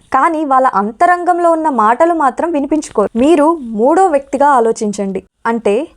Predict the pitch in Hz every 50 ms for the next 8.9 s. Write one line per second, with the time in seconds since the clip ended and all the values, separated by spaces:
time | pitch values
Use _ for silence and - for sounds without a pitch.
0 | _ _ _ _ - 226 220 233 240 277 190 - 277 277 262 226 214 202 196 190
1 | 185 185 - - - _ _ _ _ _ - 214 214 240 285 320 320 311 320 -
2 | 339 339 349 330 320 294 269 226 240 254 277 - - 240 254 247 254 240 220 208
3 | 220 254 320 349 330 294 262 240 262 262 277 240 247 220 220 247 226 - - 220
4 | 202 190 185 185 190 - - - _ _ 185 220 220 240 285 330 359 349 339 294
5 | 262 233 214 - 240 277 277 - - 202 202 202 277 294 277 311 311 277 311 294
6 | 277 - 233 - - 208 - 208 208 196 190 196 196 _ _ - 220 233 262 311
7 | 302 359 381 - - 285 277 - 262 233 247 220 214 226 - - 240 240 - -
8 | 240 220 240 277 277 302 262 247 247 - 254 240 220 226 214 208 208